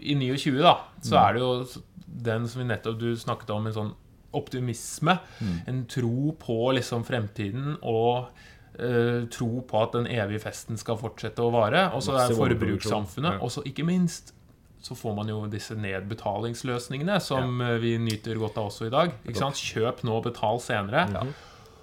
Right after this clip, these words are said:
Speaker 1: Og så begynner jo denne aksjespekulasjonen, begynner også å bli en slags folkesport, fordi folk er jo, eh, lett å friste, og når du blir fristet med kjøp noe i dag, selg det dyrere i morgen,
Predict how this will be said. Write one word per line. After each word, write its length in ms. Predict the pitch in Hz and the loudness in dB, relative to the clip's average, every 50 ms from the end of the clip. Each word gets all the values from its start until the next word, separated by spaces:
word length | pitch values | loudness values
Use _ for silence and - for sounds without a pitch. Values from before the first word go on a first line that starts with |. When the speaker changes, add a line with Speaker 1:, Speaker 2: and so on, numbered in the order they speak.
| - - - - - - - - - | -20 -20 -20 -20 -20 -20 -20 -18 0
Speaker 1:
Og 100 | - 156 | 0 2
så 360 | 147 - - 165 151 147 156 156 | 2 4 6 8 10 10 10 8
begynner 220 | 151 143 123 120 | 6 4 4 4
jo 60 | 127 131 | 2 2
denne 220 | 131 120 117 107 | 2 0 0 0
aksjespekulasjonen, 1300 | 104 - - - - - - - 120 110 107 - - 120 113 117 113 113 - - 120 113 120 139 175 170 | -2 -6 -8 -12 -12 -10 -8 -4 -4 -4 -2 -2 -4 -4 -2 -2 -4 -4 -2 -2 -2 0 0 2 0 0
begynner 260 | 127 120 117 110 110 113 | 2 0 -2 0 0 -2
også 240 | 104 - - - - | -4 -6 -6 -6 -4
å 40 | 131 | -2
bli 120 | 117 107 110 | -2 -2 -2
en 60 | 113 | -2
slags 220 | 110 120 110 - - | -4 -4 -8 -8 -8
folkesport, 920 | - - 139 117 104 - - - 113 - - - 214 - - - - - - - | -4 -2 -2 -2 -2 -6 -10 -10 -10 -4 0 0 0 0 -2 -10 -10 -10 -12 -18
fordi 300 | - - 147 131 131 131 127 | -10 -6 -4 -4 -4 -4 -4
folk 320 | - 127 127 127 - - - | -4 -4 -4 -4 -6 -6 -2
er 180 | - 107 101 101 | -2 -2 0 0
jo, 400 | 110 131 139 143 147 143 147 147 | -2 0 2 2 4 4 4 4
eh, 300 | 143 143 139 139 139 139 | 4 4 2 2 2 2
lett 180 | 135 117 113 - | 0 -2 -2 -2
å 100 | 147 143 | -4 -2
friste, 320 | 143 151 143 - - - 190 | -2 -2 -4 -4 -4 -2 -2
og 140 | 214 190 151 | 0 0 0
når 80 | 143 131 | -2 -2
du 60 | 131 | -4
blir 140 | 127 123 139 | -4 -4 -6
fristet 420 | - - 131 - - - 110 113 120 | -6 -6 -8 -8 -6 -4 -4 -2 -2
med 260 | 120 117 120 123 135 | 0 -2 -2 -4 -6
kjøp 600 | - - - - - 113 110 120 127 - - - | -8 -10 -12 -6 -4 -2 -2 -2 -4 -10 -12 -8
noe 460 | - 139 131 113 107 110 117 123 131 135 - - - - | -4 -4 -2 -2 -2 -2 -2 -2 -4 -6 -10 -18 -14 -10
i 60 | 135 | -4
dag, 320 | 123 117 127 160 180 160 - - | -2 0 0 0 0 -2 -6 -8
selg 420 | - - - - - 113 110 110 113 | -14 -12 -8 -4 -4 -2 -2 -2 -2
det 100 | 127 123 | -2 0
dyrere 320 | 123 120 113 107 104 117 | 0 0 0 0 0 -2
i 40 | 131 | 0
morgen, 320 | 139 165 139 156 175 156 | 2 2 4 4 2 2